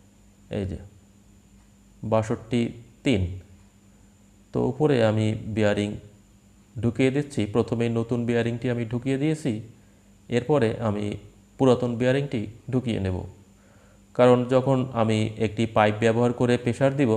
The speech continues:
হ্যামার দিয়ে যখন বাড়ি দেব, তখন নতুন বিয়ারিংটি ক্ষতিগ্রস্ত হতে পারে। এ কারণে আমি পুরাতন বিয়ারিংয়ের উপরে বাড়ি দিচ্ছি,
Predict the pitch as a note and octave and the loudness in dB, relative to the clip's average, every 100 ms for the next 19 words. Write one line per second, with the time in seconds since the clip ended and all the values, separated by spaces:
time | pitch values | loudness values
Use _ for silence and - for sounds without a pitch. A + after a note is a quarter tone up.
0 | A#2 A2 G#2 G#2+ G#2+ - - - - _ | 0 -2 0 0 -4 -12 -20 -20 -20 _
1 | - _ - A2 A2+ A2 A2+ A#2 G#2+ G#2 | -20 _ -4 0 2 2 2 2 4 4
2 | A2+ A#2+ B2+ G#2+ A2 G#2+ G#2 G#2+ G#2 G#2 | 4 2 0 0 0 -2 0 -2 -2 -8
3 | - - - - - A2+ B2+ A#2+ B2 B2 | -18 -20 -20 -12 0 2 2 4 4 4
4 | C3 C3+ G#2+ G#2+ A2+ B2 A2+ A2 - G2 | 2 0 -4 -2 -2 0 0 -2 -2 -4
5 | G2 G2 G2 G2 G2 C3 D3+ D3 C3 G#2 | -4 -4 -4 -6 -4 -2 0 0 0 -2
6 | G2+ G2+ A2+ G#2+ A#2 A2 A2 G#2+ G#2+ A2 | -4 -4 0 0 0 -2 0 2 2 0
7 | A2 C#3 A2+ G2+ G2+ G#2 B2+ - G#2+ G#2 | 0 0 -2 0 -2 -2 -4 -6 -10 -10